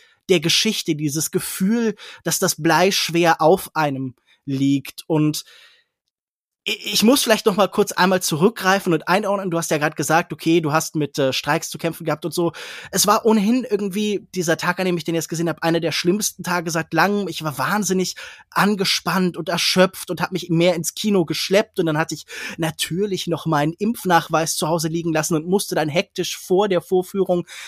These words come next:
noch irgendwie einen Test machen, obwohl ich natürlich zweimal geimpft bin und dann vor dem Kino auf die Bestätigungsmail warten und ich war schrottgenervt und müde und erschöpft und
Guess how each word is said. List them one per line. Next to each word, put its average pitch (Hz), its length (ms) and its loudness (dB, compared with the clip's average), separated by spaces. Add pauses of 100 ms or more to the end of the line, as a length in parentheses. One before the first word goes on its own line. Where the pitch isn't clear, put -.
noch 175 220 4
irgendwie 180 320 2
einen 151 160 0
Test - 400 0
machen, 180 640 0 (420)
obwohl 170 320 2
ich 220 160 -2
natürlich 190 360 0
zweimal 175 320 2
geimpft 180 420 -4
bin 190 320 6
und 160 180 -2
dann 175 160 4
vor 196 280 4
dem 190 160 0
Kino 208 280 0
auf 165 80 -2
die 185 120 -8
Bestätigungsmail 185 1000 0
warten 175 300 4
und 160 80 -4
ich - 100 -8
war 156 80 -2
schrottgenervt 180 800 0
und 165 120 -2
müde 190 260 2
und 170 80 0
erschöpft - 460 -4
und - 180 -2